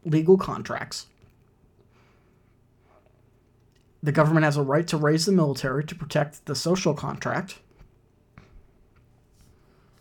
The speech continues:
and the government ought to deliver the mail on time. Those were, those were the three things that John Locke said were the only purposes of government.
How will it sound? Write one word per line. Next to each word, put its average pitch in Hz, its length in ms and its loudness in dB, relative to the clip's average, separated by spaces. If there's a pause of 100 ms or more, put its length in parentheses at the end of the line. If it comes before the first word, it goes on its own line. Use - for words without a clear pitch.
(200)
and 165 140 6
the 170 60 8
government 165 480 6
ought 151 240 -2
to 151 100 -10
deliver 147 380 0
the 135 80 -4
mail 131 240 -6
on 117 180 -8
time. - 340 -12 (800)
Those 185 320 6
were, 185 260 4 (680)
those 202 260 8
were 220 120 6
the 160 100 4
three 185 380 4
things 170 300 2
that 156 120 0
John 151 300 2
Locke 139 200 -4
said 151 380 -4 (320)
were 156 160 4
the 165 140 2
only 190 260 10
purposes 156 520 0
of - 120 -8
government. 120 480 -8